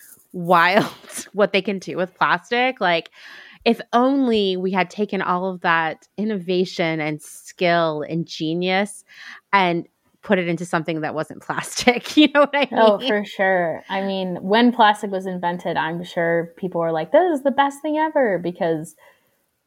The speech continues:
Speaker 2: it is durable. Um, and, like, I think that plastic should be used in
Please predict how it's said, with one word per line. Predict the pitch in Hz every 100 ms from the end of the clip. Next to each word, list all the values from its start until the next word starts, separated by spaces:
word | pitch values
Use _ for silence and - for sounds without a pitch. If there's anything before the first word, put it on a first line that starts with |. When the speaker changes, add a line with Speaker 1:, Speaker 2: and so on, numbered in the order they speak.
| _ _
Speaker 2:
it | 220 247
is | 427 254
durable. | - 165 151 175 113 131 -
Um, | 190 185 180 - 180
and, | 190 185
like, | 180 170 165 - - -
I | 202 208
think | 202 190 185 - - _ _ _ _
that | 190 180 -
plastic | - 156 165 185
should | - 175
be | 175
used | 165 160
in | 156